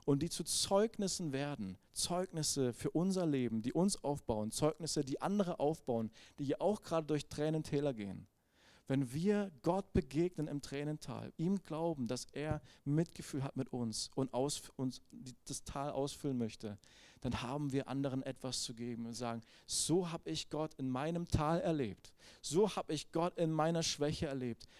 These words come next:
Er war bei mir, er hat mich durchgetragen, er hat ausgefüllt. Das ist großartig und das ist die Hoffnung, die lebt. Das ist die Hoffnung, die trägt. Das ist die Hoffnung, die die Welt braucht. Wer Jesus nicht kennt, der geht durch ein Tränental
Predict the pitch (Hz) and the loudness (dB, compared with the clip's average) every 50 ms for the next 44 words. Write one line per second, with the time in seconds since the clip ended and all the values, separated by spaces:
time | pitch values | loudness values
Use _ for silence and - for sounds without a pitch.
0 | - - _ _ - 151 160 160 151 151 143 147 147 151 151 139 117 - 143 127 | -20 -20 _ _ -2 0 0 0 -2 0 2 2 2 2 0 -2 0 4 4 4
1 | 139 156 170 165 147 123 110 104 98 - - - - 139 147 165 165 - 147 131 | 4 4 2 2 2 2 0 -2 -4 -6 -10 -6 -2 0 0 0 0 -2 -2 -4
2 | 120 - - 143 147 147 151 - - 151 - - - 123 123 120 123 120 113 - | -4 -4 -4 -2 -2 -2 -2 -4 -8 -12 -12 -10 -10 -8 -6 -6 -6 -6 -8 -10
3 | - - - _ _ - 139 147 143 147 - - - 127 147 151 - - - 147 | -14 -20 -20 _ _ -6 -4 -4 -2 -4 -4 -4 -2 -2 0 0 -2 -2 -4 -6
4 | - - - 101 92 87 - - - - _ _ _ - _ _ - 139 139 - | -8 -6 -6 -6 -6 -6 -8 -14 -20 -20 _ _ _ -20 _ _ -4 -2 -2 0
5 | 151 135 - - - 139 151 175 165 131 117 117 113 110 110 - - 123 117 - | -2 -2 -4 -2 2 2 2 2 0 -2 -6 -4 -4 -4 -6 -4 -6 -4 -2 0
6 | 147 170 190 - 226 196 - - - 208 - - 208 196 - - 180 170 165 151 | 0 0 0 -2 -4 -4 -6 -4 -4 -4 -2 -2 -2 -2 -2 -2 -2 -2 0 0
7 | 160 151 147 160 165 151 - - - - - _ _ _ - - - - - _ | 0 0 2 2 0 0 -2 -6 -10 -18 -18 _ _ _ -20 -20 -20 -20 -4 _
8 | - 151 175 170 - 185 - - 202 160 143 156 175 170 - 180 175 170 156 160 | 2 2 2 0 -2 -2 -4 -4 -4 -2 -2 -2 -2 -2 0 2 2 4 4 2
9 | - - - 147 156 151 131 - - - - - - 135 151 196 - 254 220 - | 2 0 -2 0 0 -2 -2 -6 -12 -20 -14 -4 0 2 2 2 2 0 0 0
10 | - 190 170 156 - 190 196 196 - - 175 147 143 143 151 139 147 131 120 139 | 0 -2 -2 0 0 0 -2 -2 -2 -2 -2 -2 0 0 0 0 0 2 2 2
11 | 147 180 190 - - - - 165 208 240 175 - - - - - - _ _ _ | 2 2 0 -4 -8 -12 -10 -6 -4 -4 -4 -6 -8 -12 -18 -18 -20 _ _ _
12 | _ _ _ _ _ _ _ _ _ _ _ _ _ _ _ - - 156 165 170 | _ _ _ _ _ _ _ _ _ _ _ _ _ _ _ 4 8 8 8 8
13 | 156 - 165 208 240 247 247 226 - 233 214 190 - - - 196 202 190 165 156 | 8 6 6 6 6 6 4 2 2 2 0 0 -2 -2 -2 0 2 2 2 2
14 | 131 143 175 190 - 175 160 175 160 156 151 - - 151 180 202 208 208 202 - | 4 4 4 4 2 0 -4 -2 -2 -2 -2 -2 -2 0 2 2 2 0 0 -2
15 | 180 147 127 113 107 104 107 | -2 -2 -2 -2 -4 -6 -10